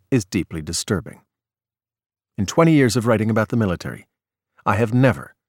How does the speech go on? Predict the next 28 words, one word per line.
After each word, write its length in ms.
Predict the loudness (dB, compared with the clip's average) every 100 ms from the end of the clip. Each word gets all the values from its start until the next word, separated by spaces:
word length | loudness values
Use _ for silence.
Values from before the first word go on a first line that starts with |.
| -6
heard 160 | -4 2
officers 480 | 0 0 -4 -2 -2
in 60 |
high 240 | 0 0 0
positions 580 | 0 -2 -2 -6 -10 _ _ _
express 520 | -6 -6 -2 -2 -2 -10
such 240 | -4 -4 -2
alarm 460 | -2 0 -2 -8 -8
about 240 | -4 -4 -4
a 40 |
president. 500 | -6 -8 -10 -20 -20 _ _ _ _ _ _ _ _ _ _ _ -4
Trump's 300 | 2 2 2
pronouncements 600 | 2 2 2 0 -2 -2
and 80 | 0
orders 340 | 2 2 0
have 140 | -2
already 320 | 0 2 2 2
risked 420 | 2 -2 -12 -8
catastrophic 720 | -4 -4 0 -2 0 -4 -6 _ _ -8
and 140 | -2
unnecessary 560 | 2 2 0 0 2 2
wars 380 | 2 2 0
in 80 | -2
the 80 | 0
Middle 180 | 2 2
East 220 | 2 0
and 80 | -2
Asia, 340 | 0 -2 -4